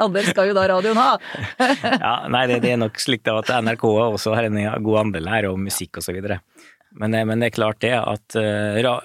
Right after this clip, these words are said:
Speaker 2: audio er et mye større andel av folks tidskonsum, eller man er klar over.
Speaker 1: Mm.
Speaker 2: Eh, man tror liksom at jo, vi bare sitter foran, eh,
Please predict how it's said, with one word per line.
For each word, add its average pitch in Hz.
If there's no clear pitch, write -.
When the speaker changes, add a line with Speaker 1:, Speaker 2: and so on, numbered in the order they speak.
Speaker 2:
audio 113
er 104
et -
mye 120
større 101
andel 101
av -
folks -
tidskonsum, -
eller 87
man 95
er 101
klar 80
over. 101
Speaker 1:
Mm. 165
Speaker 2:
Eh, 95
man 98
tror 92
liksom 95
at 90
jo, 98
vi 101
bare 98
sitter 95
foran, 90
eh, -